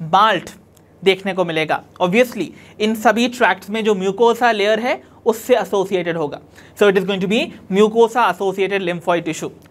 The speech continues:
secondary lymphoid tissue है, remember this thing very well, पाया जाएगा within the lining of these particular tracts, fine, और कॉन्स्टिट्यूट करेगा फिफ्टी परसेंट of the total body tissue, right, total body lymphoid tissue rather, okay? So the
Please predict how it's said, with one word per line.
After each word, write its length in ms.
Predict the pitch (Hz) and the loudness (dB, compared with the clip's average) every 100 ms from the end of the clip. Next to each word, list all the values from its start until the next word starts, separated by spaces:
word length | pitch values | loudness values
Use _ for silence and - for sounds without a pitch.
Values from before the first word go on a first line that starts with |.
| - 202 | -2 0
secondary 420 | 196 214 233 214 | 0 -2 0 -2
lymphoid 300 | 208 220 208 | 0 -2 -2
tissue 220 | 185 190 | -2 0
है, 100 | 202 | 0
remember 360 | 190 165 165 180 | 0 0 2 0
this 160 | 175 170 | 0 -4
thing 160 | 190 | -2
very 180 | 190 190 | 2 4
well, 220 | 208 247 - - - | 2 0 -4 -18 -2
पाया 240 | 175 180 202 | 2 2 2
जाएगा 320 | 196 196 214 | 2 2 0
within 240 | 180 180 | -2 -4
the 120 | 185 175 | -2 0
lining 280 | 160 175 165 | -2 -2 -2
of 60 | 160 | -2
these 300 | 190 240 - | -4 -4 -4
particular 320 | 160 165 156 147 | -4 -2 -4 -2
tracts, 280 | - - - - - - | -4 -6 -18 -20 -10 0
fine, 220 | 196 254 - - - | 2 0 -4 -14 -2
और 140 | 160 175 | 2 2
कॉन्स्टिट्यूट 600 | 196 196 202 190 220 - | 4 2 0 -6 -6 -2
करेगा 360 | 214 214 302 - - - - | 0 2 0 -4 -18 -12 -2
फिफ्टी 260 | 247 - 262 | 0 0 0
परसेंट 360 | 226 208 208 | 0 0 -2
of 80 | 202 | -2
the 80 | 220 - | -4 0
total 240 | 247 233 220 | 2 2 2
body 240 | 185 165 | 0 0
tissue, 280 | 165 160 151 - - 185 | -4 -8 -10 -16 -4 0
right, 180 | 202 208 | 0 0
total 220 | 202 226 | -2 -2
body 320 | 185 180 233 339 - - | 0 0 0 -4 -10 0
lymphoid 420 | 202 220 208 170 | 2 2 2 0
tissue 240 | 156 147 151 | -2 -6 -2
rather, 240 | 139 - - - | -2 -4 -18 -4
okay? 220 | 185 269 302 - - - | 0 0 0 -6 -2 4
So 60 | 240 262 | 4 2
the 60 | - | -4